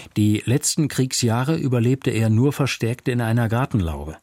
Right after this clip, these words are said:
Sein Bruder und andere Angehörige wurden im Holocaust ermordet. Später machte Rosenthal Karriere in den Medien.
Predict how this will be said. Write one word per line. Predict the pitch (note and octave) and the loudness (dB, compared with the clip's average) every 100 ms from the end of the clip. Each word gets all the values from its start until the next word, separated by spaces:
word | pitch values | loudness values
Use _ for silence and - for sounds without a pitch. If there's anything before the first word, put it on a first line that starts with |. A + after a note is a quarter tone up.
| _ _ - | _ _ -4
Sein | A2 G2 G2+ | 0 2 2
Bruder | G2+ C3 D3 D3+ A2+ | 2 2 4 0 0
und | G2+ - | -2 -2
andere | A2+ D3+ G#2+ F2+ | -2 0 0 -2
Angehörige | G2 G2 F2+ F2 F#2 F#2 G2 A#2 A#2 | -2 0 0 0 0 0 0 0 0
wurden | A#2 A2+ | 0 0
im | G#2+ G#2+ | 0 2
Holocaust | C3 G2+ E2 F#2 E2+ | 2 0 -2 -4 -2
ermordet. | A2 A#2 A2+ D#2 D2 - _ _ - - - - | 0 0 0 -2 -10 -18 _ _ -20 -18 -16 -10
Später | - - D#3+ F3 E3 | -4 0 0 2 0
machte | C#3+ - | 0 0
Rosenthal | A#2 B2+ A#2+ A2+ G#2 | 0 2 2 0 -2
Karriere | G2+ G#2+ G2+ G2 A2+ A2 | 0 0 2 2 2 2
in | G#2 | 0
den | A#2+ C#3 | 2 4
Medien. | A#2 F#2 E2 C#2+ | 2 0 -4 -8